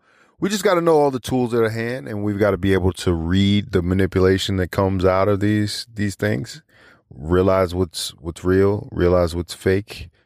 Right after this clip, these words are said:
do a little research. I, I, I highly encourage people to do research. Um, but, you know, it, it's, you know, we've gotten into kind of, uh, camps, you know, everybody's kind of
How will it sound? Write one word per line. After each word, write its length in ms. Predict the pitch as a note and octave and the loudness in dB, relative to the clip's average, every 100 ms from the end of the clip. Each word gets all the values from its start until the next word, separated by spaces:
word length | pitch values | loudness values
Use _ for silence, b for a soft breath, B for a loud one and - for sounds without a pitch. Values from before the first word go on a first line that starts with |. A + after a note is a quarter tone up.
| _ | _
do 140 | - F#2+ | 0 2
a 40 | |
little 240 | F#2+ F#2+ F#2 | 4 2 2
research. 600 | F#2 G2+ - G2+ G2+ F#2 | 2 0 0 0 0 -2
I, 160 | F#2+ - G2 F#2+ - | -4 -4 -4 -4 -4
I, 280 | G2+ A2+ A2 _ - | 0 0 0 _ -12
I 60 | |
highly 560 | - - A2+ A#2 G#2+ F2+ | -8 -2 0 2 0 -2
encourage 420 | E2+ F2+ D#2+ - | -2 -2 -2 -4
people 280 | F2 D#2 D#2+ | -8 -6 -8
to 80 | D2 | -6
do 160 | D#2+ | -6
research. 680 | D#2 E2 D#2+ E2 D#2 D#2+ - b b b b b b | -2 -2 -2 -2 -2 -4 -12 b b b b b b
Um, 720 | E2 F2 F2 E2+ E2 E2 E2 - _ _ _ _ _ _ b b b b - | -2 2 4 2 2 -2 -6 -14 _ _ _ _ _ _ b b b b 0
but, 220 | A2+ - | 0 2
you 100 | C3 | 2
know, 160 | C3 - - | 2 0 0
it, 140 | C3+ - | -2 0
it's, 460 | B2 A#2+ - - - - | -2 -2 -4 -8 -12 -4
you 120 | A#2 | 0
know, 140 | A2 | 2
we've 220 | G2+ A2 G2+ | 4 2 2
gotten 280 | G#2+ G#2 | 2 0
into 600 | A2 G#2 - G#2+ G2+ G2 F2 | -4 -8 -6 -4 -2 -4 -6
kind 240 | - G#2 | -4 0
of, 180 | G2+ F2+ | 0 2
uh, 320 | F#2 F2+ F2 E2 _ _ _ _ - | 4 4 2 0 _ _ _ _ -6
camps, 560 | - B2 F2+ - - | 0 0 0 -6 -6
you 120 | F2+ | -4
know, 280 | E2+ E2 E2 | -2 -2 0
everybody's 480 | D2 F#2 F#2+ F#2 F2+ | 0 0 2 0 -2
kind 240 | - F#2+ | 0 2
of 380 | F#2 D#2+ - - | 2 0 -6 -20